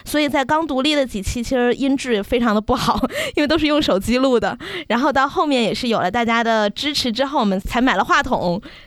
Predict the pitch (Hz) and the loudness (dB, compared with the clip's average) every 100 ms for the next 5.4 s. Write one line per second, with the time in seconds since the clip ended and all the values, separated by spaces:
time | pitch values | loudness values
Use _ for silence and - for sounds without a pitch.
0 | - - - 269 254 262 269 175 233 233 | -20 -6 -2 0 2 2 2 2 0 0
1 | 262 - 285 - 254 - 202 175 - - | -2 -2 -4 -2 -4 -2 -2 -4 -6 -16
2 | - - - 190 165 277 262 330 320 311 | -20 -20 -6 -4 -2 0 0 2 0 0
3 | 233 220 202 - 233 208 220 226 233 233 | 0 0 -4 -6 -6 -2 -2 0 -2 -2
4 | 202 226 202 202 226 214 214 180 196 190 | -2 0 0 0 0 0 -2 -2 -2 -2
5 | 190 226 254 - | -4 -8 -8 -6